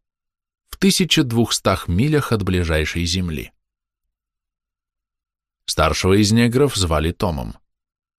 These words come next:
Спутники признавали его своим руководителем. Этим Том был обязан не только возрасту,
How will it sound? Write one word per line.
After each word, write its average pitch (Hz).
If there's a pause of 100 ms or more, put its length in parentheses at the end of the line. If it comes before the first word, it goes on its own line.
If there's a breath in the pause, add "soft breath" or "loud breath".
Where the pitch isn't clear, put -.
(220)
Спутники 185
признавали 127
его 117
своим 113
руководителем. 123 (800)
Этим 95
Том 110
был 101
обязан 95
не 87
только 196
возрасту, 90